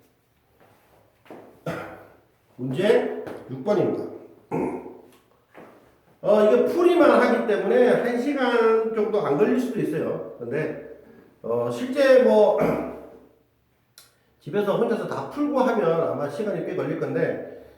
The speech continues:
어, 여러분이 이거 그냥 보지 말고 혼자서 풀어보고, 풀어보고 나서 이걸 같이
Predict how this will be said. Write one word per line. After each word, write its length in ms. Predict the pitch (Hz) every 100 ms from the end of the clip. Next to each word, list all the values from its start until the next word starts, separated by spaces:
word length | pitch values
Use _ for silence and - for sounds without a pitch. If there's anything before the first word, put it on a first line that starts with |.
| -
어, 800 | 113 113 110 107 101 101 - - 113
여러분이 340 | 160 208 180
이거 140 | 180
그냥 260 | - 208 123
보지 180 | 135 -
말고 880 | 139 123 - - - 131 - - - _ _ -
혼자서 320 | 165 147 -
풀어보고, 920 | 262 240 240 262 - - - - -
풀어보고 460 | 240 220 240 240 -
나서 720 | 160 196 220 - - - -
이걸 240 | 120 117 110
같이 640 | - - 123 135 - -